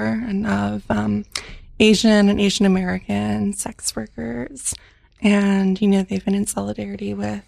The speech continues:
and vice versa, with, um, nail salon workers, for example, or people working outdoor carts, um, who've been brutalized by N Y P D. And it comes down to the question of, like, well, who has access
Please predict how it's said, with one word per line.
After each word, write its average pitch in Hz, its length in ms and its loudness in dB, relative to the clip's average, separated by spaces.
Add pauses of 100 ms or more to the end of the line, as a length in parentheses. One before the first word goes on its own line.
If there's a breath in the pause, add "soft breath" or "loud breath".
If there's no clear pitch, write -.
(120)
and 202 80 -4
vice 202 220 -4
versa, 208 480 2
with, 214 200 -4
um, 208 440 0 (760)
nail 254 320 6
salon 190 400 2
workers, 196 560 -2
for - 120 -10
example, 226 840 -6 (520 soft breath)
or 190 340 4
people 190 320 -6
working 190 400 2
outdoor 196 400 -6
carts, - 840 -6
um, 196 340 0
who've 196 240 -2
been 190 540 2 (540)
brutalized 269 920 0
by 208 360 -2
N 208 260 0
Y 202 160 2
P 202 200 -6
D. 190 580 -2 (460 soft breath)
And 233 120 6
it 233 80 6
comes 226 200 4
down 220 160 4
to - 60 -4
the 214 80 -2
question 214 460 2
of, 196 180 2
like, 202 160 -2
well, 208 100 2
who 214 140 -4
has 202 320 0
access - 560 -6